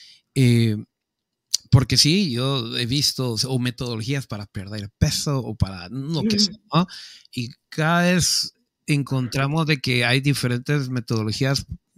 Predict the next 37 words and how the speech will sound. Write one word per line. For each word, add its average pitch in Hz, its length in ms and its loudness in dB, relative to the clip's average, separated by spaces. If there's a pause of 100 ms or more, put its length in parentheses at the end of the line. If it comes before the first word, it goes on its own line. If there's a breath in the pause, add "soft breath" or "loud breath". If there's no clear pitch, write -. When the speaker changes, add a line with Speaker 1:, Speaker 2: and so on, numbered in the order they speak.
(200)
Speaker 1:
y 143 580 -6
casi 202 280 4
siempre 226 300 2
se 175 80 4
dan 175 100 4
los 175 120 2
mismos 165 180 2
resultados. 139 720 0 (600 loud breath)
Aunque 147 220 4
yo 170 100 8
sí 170 100 8
he 185 40 10
visto 196 340 6
que, 143 240 0
por 139 260 -2
ejemplo, 139 360 0
en 165 60 -2
los 139 100 -4
últimos 151 420 -2
años, 135 560 -4 (600 soft breath)
eh, 127 260 0 (200)
por 147 140 4
ejemplo, 160 540 6
si 151 180 8
cualquier 151 300 2
persona 190 320 4
que 143 80 2
está 151 160 2
en 175 60 6
la 175 60 6
audiencia 165 300 4
escuchando 151 560 -2
esto 151 300 0
o 139 100 -2
en 123 60 -6
el 110 100 -4
podcast, 135 720 -4